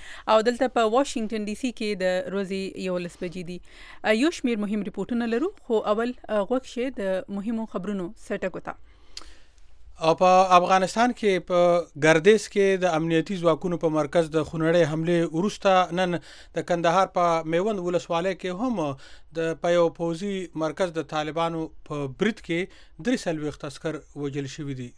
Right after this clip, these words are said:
Speaker 2: طالبانو د پړې-، پیښې پړه منلې.
Speaker 1: او د امریکا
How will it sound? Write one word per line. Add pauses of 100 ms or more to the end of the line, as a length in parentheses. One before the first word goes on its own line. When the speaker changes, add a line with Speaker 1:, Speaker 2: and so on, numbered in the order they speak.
Speaker 2:
طالبانو
د (440)
پړې-، (120)
پیښې (140)
پړه
منلې. (1080)
Speaker 1:
او
د
امریکا